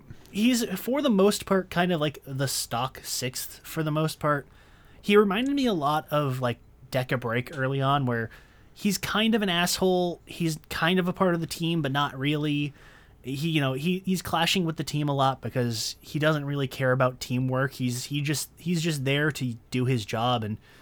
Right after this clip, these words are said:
kinda use their resources. And, but unlike Deca Break, he never really has that moment where he, he finally learns to fully cooperate with them, 'cause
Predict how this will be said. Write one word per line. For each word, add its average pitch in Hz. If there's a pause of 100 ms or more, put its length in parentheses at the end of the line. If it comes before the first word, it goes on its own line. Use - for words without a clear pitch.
(140)
kinda 139
use 127
their 127
resources. 135
And, 120 (720)
but 180 (540)
unlike 226
Deca 165
Break, 139
he 156
never 170
really 165
has 143
that 135
moment 131
where 120
he, 123
he 139
finally 131
learns 120
to 107
fully 117
cooperate 120
with 143
them, 156
'cause 131